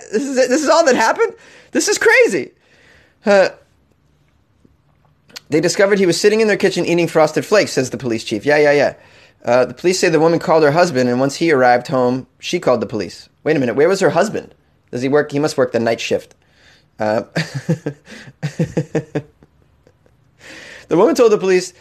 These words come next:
the T V, the television was on the floor, had been disconnected, and the only thing that the suspect actually took was her I D card from her wallet, which was sitting on the table.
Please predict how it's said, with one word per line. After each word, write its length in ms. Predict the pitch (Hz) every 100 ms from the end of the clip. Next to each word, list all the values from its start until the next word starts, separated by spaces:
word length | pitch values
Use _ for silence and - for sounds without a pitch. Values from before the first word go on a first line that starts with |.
| _
the 80 | 170
T 240 | 170 226
V, 80 | 226
the 120 | 170
television 440 | 175 311 339 202 185
was 120 | 170
on 100 | 165
the 80 | 143
floor, 300 | 185 202 160
had 160 | 160
been 120 | 160
disconnected, 680 | 156 208 - 175 226 147 131
and 200 | - 139
the 100 | 147
only 400 | 160 196 240 254
thing 340 | 240 - 202 202
that 120 | 185
the 80 | 165
suspect 460 | - 185 - - -
actually 400 | 160 - 214 175
took 360 | - 196 185
was 180 | - 143
her 160 | 147 135
I 120 | 143
D 200 | 131 104
card 280 | - 135 131
from 120 | 139
her 120 | 135
wallet, 400 | 120 143 147 120
which 160 | 135 127
was 120 | 127
sitting 240 | - 139
on 80 | 143
the 60 | 139
table. 420 | - 160 143 -